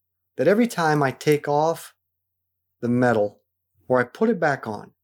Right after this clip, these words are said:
it's a reminder of my identity.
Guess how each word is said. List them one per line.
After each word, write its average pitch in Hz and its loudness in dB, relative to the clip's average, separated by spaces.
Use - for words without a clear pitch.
it's 139 -2
a 160 -4
reminder 156 2
of 120 0
my 123 0
identity. 120 -2